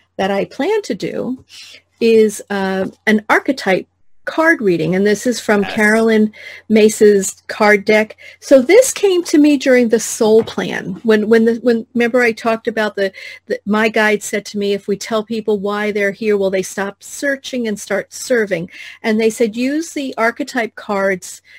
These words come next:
Speaker 1: as part of the, the reading, the soul plan reading." And so what are the arch-, what is an archetype? Let's just start there.
Speaker 2: Yeah, absolutely.
Speaker 1: So
Speaker 2: Please,
Speaker 1: Carl
Speaker 2: please, please drill it down to the most basic, because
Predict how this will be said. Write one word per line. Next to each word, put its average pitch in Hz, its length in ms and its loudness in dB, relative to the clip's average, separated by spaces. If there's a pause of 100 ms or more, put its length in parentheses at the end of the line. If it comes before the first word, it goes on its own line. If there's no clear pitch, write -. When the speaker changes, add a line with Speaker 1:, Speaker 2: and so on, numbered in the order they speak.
(220)
Speaker 1:
as 220 220 0
part 285 640 -2
of 202 500 -4 (520)
the, 202 500 -2 (240)
the 208 180 2
reading, 190 440 -2
the 185 80 0
soul 196 280 0
plan 185 380 -8
reading." - 380 -8
And 220 160 -2
so 254 140 0
what 285 280 0
are 285 240 -2
the 233 220 -8
arch-, 180 320 -6
what 262 160 2
is 285 140 -2
an 240 100 0
archetype? - 600 -8
Let's 208 240 -6
just 220 180 -8
start 196 340 -6
there. 208 140 -4
Speaker 2:
Yeah, 147 160 -4
absolutely. 139 420 2
Speaker 1:
So - 140 6
Speaker 2:
Please, 190 160 -2
Speaker 1:
Carl 294 300 4
Speaker 2:
please, 220 440 -4 (120)
please 190 260 -6
drill 170 280 -4
it 110 120 -8
down 131 280 -4
to 127 120 -10
the 131 60 -2
most 123 280 -4
basic, 123 380 -8
because - 640 -10